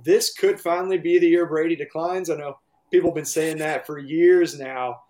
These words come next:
Seems like Chris Godwin is on track to play, but then I saw today he said it'll basically come down to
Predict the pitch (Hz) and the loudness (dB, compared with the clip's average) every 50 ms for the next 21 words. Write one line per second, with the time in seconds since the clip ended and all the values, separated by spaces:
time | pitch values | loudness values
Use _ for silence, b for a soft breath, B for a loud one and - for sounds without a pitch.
0 | _ _ _ _ _ _ _ - - - 175 175 170 185 180 170 - 190 190 175 | _ _ _ _ _ _ _ -12 -6 -2 0 0 2 2 0 0 0 -2 -2 -2
1 | - 175 165 170 180 175 175 165 160 175 175 185 175 - 175 180 185 180 - - | 0 0 2 2 2 0 -2 -4 -4 -4 -4 -4 -4 -4 -4 -4 -4 -4 -8 -14
2 | - - 190 190 190 196 196 208 202 156 - - 160 156 151 147 - 165 151 143 | -10 -4 -2 -2 0 0 0 -2 -2 -2 -4 -6 -6 -6 -6 -6 -6 -6 -6 -6
3 | 160 151 151 151 151 147 139 - 143 143 139 135 135 131 139 143 127 - 143 139 | -6 -6 -6 -6 -6 -8 -8 -8 -6 -6 -4 -6 -6 -6 -6 -8 -8 -8 -10 -12
4 | - 143 143 139 135 135 135 135 127 123 - - 131 131 131 131 127 120 | -12 -12 -10 -8 -6 -6 -6 -6 -10 -12 -12 -12 -12 -10 -10 -10 -10 -12